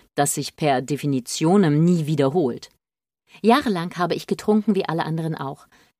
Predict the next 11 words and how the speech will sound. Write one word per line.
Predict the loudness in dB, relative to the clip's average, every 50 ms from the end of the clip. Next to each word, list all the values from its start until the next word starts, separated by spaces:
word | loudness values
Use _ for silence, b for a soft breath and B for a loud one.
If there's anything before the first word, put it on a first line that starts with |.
| _ _ _ -4
Mehr | 0 0 2 2
oder | 0 0 0
weniger | 0 0 0 0 -2 -2 -4 -4
harte | -4 -6 -6 -6 -6
Sachen, | -6 -4 -4 -6 -4 -4 -4 -6 -6 -6
was | -8 -6 -4 -4 -4 -4 -4
halt | -4 -4 -4 -4 -4
der | -6 -6 -6
Abend | -8 -10 -10 -10 -10
so | -8 -10
hergab. | -10 -10 -8 -10 -8 -8 -8 -10 -10 -12